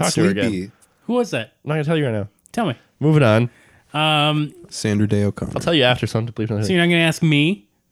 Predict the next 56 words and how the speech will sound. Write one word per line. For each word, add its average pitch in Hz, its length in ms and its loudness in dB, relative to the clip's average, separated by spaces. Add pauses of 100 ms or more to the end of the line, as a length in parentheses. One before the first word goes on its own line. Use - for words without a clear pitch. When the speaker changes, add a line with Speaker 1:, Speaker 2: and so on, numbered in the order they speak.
(400)
Speaker 1:
Have 127 80 0
you 160 80 6
ever 180 40 4
been 185 100 2
on 170 80 2
a 147 40 0
pity 175 200 2
date? 156 220 -2
I 147 60 -2
assume 165 280 -2
most 156 220 -2
of 101 80 -2
them 90 80 -4
are. 87 160 -6 (640)
<laughs> - 60 -10 (640)
Speaker 3:
You - 280 -10
motherfucker. 110 640 -10
Speaker 1:
J 131 160 -2
K, 135 80 0
Speaker 2:
<laughs> - 0 -
Speaker 1:
have 113 160 0 (320)
you 135 60 2
ever 131 100 0
been 131 100 0
on 127 60 -2
a 117 40 -4
pity 131 120 -2 (120)
date, - 40 -8
Jake? 127 200 -2 (360)
Speaker 3:
Uh, 156 560 0
kinda. 131 520 -8 (380)
Speaker 1:
Were 117 100 0
you 113 120 4
the 117 80 0
pitier 139 520 0
or - 20 -2
the 113 340 -14
pity? 123 460 0 (120)
<laughs> - 140 -12
Speaker 3:
I 147 100 -2
was 147 240 0
the, 143 140 -6 (280)
uh, 160 140 -4 (260)
the 147 140 -6
pi-, - 280 -4
Speaker 1:
I - 40 2
don't, 156 100 2
I 165 60 2
don't 165 160 -2
know 156 60 2
the 165 60 4
Speaker 3:
I, 185 40 2
Speaker 1:
difference. 120 420 -4
Speaker 3:
I 170 120 0
was 180 280 2
the 151 360 -2